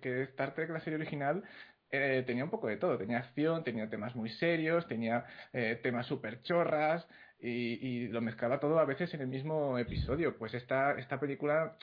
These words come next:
eh, tuvo la, un poco se inclinó hacia el lado más serio de lo que podría ser la ciencia ficción, rollo dos mil uno,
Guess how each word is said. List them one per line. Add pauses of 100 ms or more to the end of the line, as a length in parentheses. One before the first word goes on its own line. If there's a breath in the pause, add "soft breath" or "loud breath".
(220)
eh, (420 soft breath)
tuvo
la,
un
poco
se
inclinó
hacia
el
lado
más
serio
de
lo
que
podría
ser
la
ciencia
ficción, (320 loud breath)
rollo
dos
mil
uno,